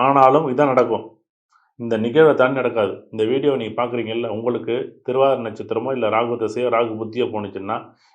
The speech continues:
இந்த வரக்கூடிய ஒரு வருட காலங்கள் உங்களுக்கு இது நடக்கலைன்னா என்ன கேள்வி? கண்டிப்பா நடக்குங்க. நீங்க என்ன பண்ணுவீங்க? இந்த நேரத்துல ஷேர் மார்க்கெட்ல அவர் இன்வெஸ்ட் பண்ண சொன்னாரு, ஷேர் மார்க்கெட் இப்படி பண்ண சொன்னாரு, அதை பண்ண சொன்னாரு,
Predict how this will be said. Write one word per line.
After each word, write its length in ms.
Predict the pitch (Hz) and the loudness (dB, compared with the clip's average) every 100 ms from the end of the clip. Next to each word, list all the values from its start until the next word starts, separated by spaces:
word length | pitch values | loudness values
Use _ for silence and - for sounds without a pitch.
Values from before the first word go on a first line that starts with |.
| - | -12
இந்த 160 | 107 | -4
வரக்கூடிய 400 | 101 123 127 113 104 | 0 0 0 -2 0
ஒரு 160 | 123 | 2
வருட 260 | 135 113 101 | 4 2 -2
காலங்கள் 400 | 95 95 98 107 117 | -2 -4 -4 -6 -6
உங்களுக்கு 340 | 113 104 98 | -6 -8 -6
இது 120 | 95 | -6
நடக்கலைன்னா 400 | 110 123 123 113 113 | -4 -2 -2 -4 -6
என்ன 100 | 95 - | -10 -14
கேள்வி? 220 | 85 - _ _ _ _ - | -18 -18 _ _ _ _ -6
கண்டிப்பா 280 | 120 151 | 2 4
நடக்குங்க. 340 | 139 113 101 87 - _ _ _ _ 113 | 6 4 0 -8 -14 _ _ _ _ -6
நீங்க 140 | 107 | -4
என்ன 140 | 127 | -2
பண்ணுவீங்க? 420 | 147 135 120 107 101 104 - _ _ _ | -2 -2 -4 -6 -8 -8 -14 _ _ _
இந்த 120 | 117 | -4
நேரத்துல 360 | 120 127 120 147 - | -4 -4 -8 -10 -2
ஷேர் 180 | 131 131 | -2 -2
மார்க்கெட்ல 360 | 110 104 104 | -8 -4 -2
அவர் 120 | 95 | -2
இன்வெஸ்ட் 340 | 92 107 123 123 | -4 -6 -8 -8
பண்ண 120 | 92 87 | -12 -12
சொன்னாரு, 260 | 95 90 90 | -10 -8 -6
ஷேர் 180 | 120 123 | -2 -2
மார்க்கெட் 240 | 120 101 95 | -2 -4 -6
இப்படி 160 | 101 | -6
பண்ண 140 | 104 101 | -10 -10
சொன்னாரு, 280 | - 92 87 | -12 -10 -6
அதை 200 | 95 110 | -4 -6
பண்ண 200 | 110 113 104 | -8 -10 -12
சொன்னாரு, 320 | 98 92 90 | -14 -12 -10